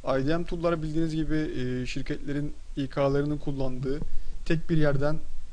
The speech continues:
e, birden fazla account açmak için kullanılan sistemler. Burada açtığınız bir kullanıcı,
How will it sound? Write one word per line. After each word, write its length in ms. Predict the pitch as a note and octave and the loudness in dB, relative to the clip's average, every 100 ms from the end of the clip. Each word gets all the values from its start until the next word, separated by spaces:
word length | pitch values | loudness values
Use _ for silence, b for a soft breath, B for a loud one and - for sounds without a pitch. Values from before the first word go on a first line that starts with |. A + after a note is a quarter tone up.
| - | -6
e, 60 | C3 B2+ B2+ B2+ B2+ C3 | -6 -4 -6 -6 -4 -2
birden 280 | C#3 D#3+ | 2 2
fazla 240 | D#3 D#3 D3+ | 2 0 -2
account 260 | D3 D3+ | -2 -2
açmak 280 | D3 - D3+ | -2 2 0
için 140 | - D3 | 2 2
kullanılan 340 | D3+ D3 D3+ | 4 4 4
sistemler. 460 | D3+ C3 C3+ F#3+ - B B B B B - | 2 0 0 0 0 B B B B B -4
Burada 280 | D#3 F3+ F3+ | 2 2 4
açtığınız 340 | F3+ - F#3 | 0 0 -2
bir 100 | F3 | 0
kullanıcı, 560 | E3+ F#3 F3+ D#3+ E3+ | 0 0 2 2 2